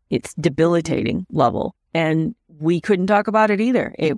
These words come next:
it was a chronic problem, occurred every single time. And we had to be creative, but we,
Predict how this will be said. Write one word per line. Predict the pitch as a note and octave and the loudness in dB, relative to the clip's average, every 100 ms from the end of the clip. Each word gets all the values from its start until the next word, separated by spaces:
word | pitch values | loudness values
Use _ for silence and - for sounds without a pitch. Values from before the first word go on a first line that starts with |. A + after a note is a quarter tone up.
| - | -2
it | E3+ | -2
was | D#3+ D#3+ | 0 0
a | D3 | -2
chronic | - F3 D#3+ F#3 - | -4 0 0 0 0
problem, | F3 F3 G#3+ A3+ | 0 2 0 -2
occurred | - E3+ E3 | 0 2 2
every | D#3+ | 0
single | E3 E3 D#3+ | 0 -2 -2
time. | E3 E3+ D#3+ A3+ A#3 _ _ _ _ _ | -2 0 2 2 0 _ _ _ _ _
And | D#3 D#3 D#3 D#3+ D#3 - | -2 2 2 2 0 -2
we | E3+ D#3 | -2 0
had | D#3 | 0
to | D#3 | 0
be | D#3 | -4
creative, | - E3+ D#3 F3+ A3 | -4 0 2 2 2
but | E3 D3 | 0 0
we, | D#3 | -4